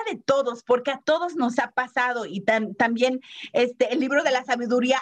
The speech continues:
habla de eso, de las vacas gor-, de siete años de vacas gordas, de siete años de vacas flacas, y todos en algún momento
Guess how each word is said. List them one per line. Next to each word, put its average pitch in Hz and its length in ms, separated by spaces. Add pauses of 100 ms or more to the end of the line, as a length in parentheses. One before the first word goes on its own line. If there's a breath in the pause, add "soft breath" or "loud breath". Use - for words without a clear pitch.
habla 247 280
de 240 220
eso, 269 240
de 220 120
las 220 220
vacas 233 460
gor-, 240 380
de 247 180
siete 277 360
años 285 200
de 262 80
vacas 247 340
gordas, 262 480 (320 loud breath)
de 240 140
siete 277 300
años 277 180
de 262 100
vacas 233 300
flacas, 247 420
y 262 200
todos 311 420
en 311 140
algún 240 320
momento 269 640